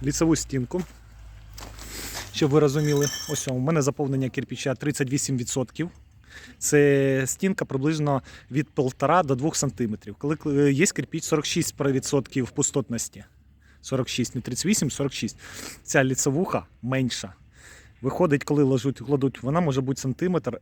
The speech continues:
один і два сантиметра. Коли ложу-, кладуть пруток і намазують ось так, щоб воно вперед не вилізло,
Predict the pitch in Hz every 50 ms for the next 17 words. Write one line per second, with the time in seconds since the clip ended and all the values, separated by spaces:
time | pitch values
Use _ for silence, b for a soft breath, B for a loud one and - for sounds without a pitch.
0 | _ _ - 120 135 143 139 127 113 120 113 - - 117 110 - 104 101 98 95
1 | - - 92 - - 139 131 156 156 147 135 123 135 - - 139 123 131 123 -
2 | - 123 127 - 180 190 - - - - - _ _ - - B B B B B
3 | B B B B B B B - - 156 156 160 160 160 160 160 156 151 156 156
4 | 147 143 139 139 123 - - - - - - - - - 175 160 151 151 147 147
5 | 139 131 113 131 127 120 - - - - 143 127 - - - - - - - -
6 | - - - - - B B B B B B - - 147 123 143 143 139 131 -
7 | - 147 135 131 120 117 135 139 147 120 120 123 117 110 117 127 131 156 180 220
8 | 247